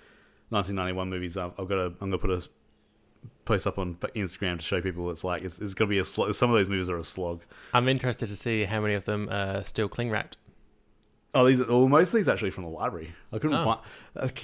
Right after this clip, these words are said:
Speaker 1: a bunch of them. I couldn't even find on Google Play. Like, it's this, <laughs> some of these movies have just been stricken from the record.
Speaker 2: Yeah.
Speaker 1: <laughs>
Speaker 2: Also, that's just Australia in general.
Speaker 1: True. Yeah.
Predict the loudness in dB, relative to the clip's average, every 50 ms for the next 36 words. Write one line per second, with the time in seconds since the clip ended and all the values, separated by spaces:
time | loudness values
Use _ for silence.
0 | -4 -2 -2 2 4 6 4 6 4 2 0 0 0 0 0 0 0 0 -2 -2
1 | -2 -2 -2 -2 -2 -2 -2 -2 -2 0 0 2 2 0 -2 -6 -10 -16 -20 _
2 | -8 -6 -4 -2 -2 -2 -2 -2 -2 0 2 2 2 2 8 12 12 12 12 12
3 | 12 12 12 12 8 6 4 2 2 0 -2 -2 -2 -2 -2 2 4 6 8 8
4 | 8 6 6 4 2 2 2 0 0 -2 -4 -4 -4 -4 -4 -4 -6 -4 -4 -4
5 | -4 -4 -6 -6 -6 -6 -4 -4 -6 -6 -4 -2 -2 -2 -4 -2 2 2 2 4
6 | 4 4 4 4 2 4 4 2 4 4 2 2 0 -4 -6 -6 -6 -6 -8 -4
7 | 0 2 2 2 2 2 2 4 4 2 0 -2 -4 -6 -6 -6 -8 -6 -6 -6
8 | -6 -6 -6 -6 -6 -6 -6 -6 -6 -6 -6 -6 -6 -8 -10 -10 _ -10 -6 -4
9 | -2 -2 -2 -4 -6 -8 -8 -4 -2 -2 -2 -2 -4